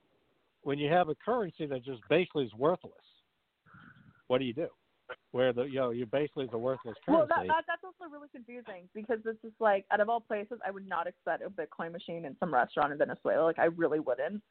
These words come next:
Speaker 2: Um, I get it at weed dispensaries. Like, I totally get it. You know. <laughs>
Speaker 1: Actually, no, we, actually, I do see it. I do get it. Because if the money you got,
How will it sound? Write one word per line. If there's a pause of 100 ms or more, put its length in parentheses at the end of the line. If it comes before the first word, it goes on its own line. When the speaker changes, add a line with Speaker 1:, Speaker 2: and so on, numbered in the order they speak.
(500)
Speaker 2:
Um, (240)
I
get
it (140)
at
weed
dispensaries. (100)
Like,
I (240)
totally
get
it. (560)
You
know. (100)
<laughs>
Speaker 1:
Actually, (240)
no,
we, (220)
actually,
I
do
see
it.
I
do
get
it. (840)
Because
if
the
money
you
got,